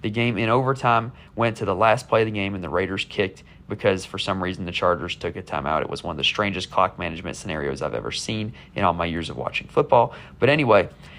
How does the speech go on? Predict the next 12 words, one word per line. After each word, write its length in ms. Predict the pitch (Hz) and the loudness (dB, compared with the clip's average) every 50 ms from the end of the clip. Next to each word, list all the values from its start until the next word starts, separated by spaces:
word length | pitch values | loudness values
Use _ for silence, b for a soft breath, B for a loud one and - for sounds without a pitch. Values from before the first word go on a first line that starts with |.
| B B - | B B 2
we're 140 | 131 170 | 4 6
looking 280 | 180 175 180 175 185 170 | 6 6 6 4 2 0
at 80 | 160 147 | 0 0
a 40 | |
game 200 | 139 143 139 139 | 0 0 0 0
that's 160 | 131 113 110 - | 0 -2 -2 -2
pretty 240 | - - 143 147 | 0 0 2 4
much 200 | 147 151 143 - 165 | 4 2 2 2 0
a 40 | - | -2
coin 280 | - - 131 110 107 | 0 0 0 0 0
flip, 300 | - - 85 85 - - - - - - - - - | 0 0 0 0 0 -4 -12 -20 -20 -20 -20 -6 -2
and 420 | - 110 110 107 104 104 101 98 | 2 4 4 4 4 4 0 -2